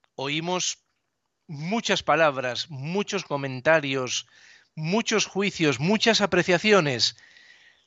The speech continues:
los medios que nos bombardean con un sinfín de noticias,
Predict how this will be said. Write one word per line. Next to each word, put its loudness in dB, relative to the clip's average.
los -4
medios 4
que -2
nos -4
bombardean 0
con -6
un -4
sinfín -4
de 2
noticias, 0